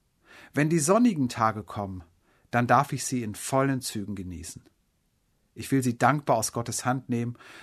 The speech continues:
und dabei demütig bleiben. In diesen Stunden bin ich eingeladen, für die Menschen zu beten, die gerade Schweres durchmachen. Alle Tage, ob sie nun leicht oder schwer zu leben sind, kommen aus Gottes Hand.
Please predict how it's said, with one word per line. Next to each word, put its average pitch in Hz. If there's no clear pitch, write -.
und 120
dabei 139
demütig 151
bleiben. 82
In 123
diesen 151
Stunden 151
bin 123
ich 117
eingeladen, 127
für -
die 143
Menschen 113
zu 110
beten, 117
die 123
gerade 117
Schweres 107
durchmachen. 87
Alle 185
Tage, 90
ob 92
sie -
nun 104
leicht 120
oder 117
schwer 123
zu -
leben 127
sind, 123
kommen 120
aus 104
Gottes -
Hand. 87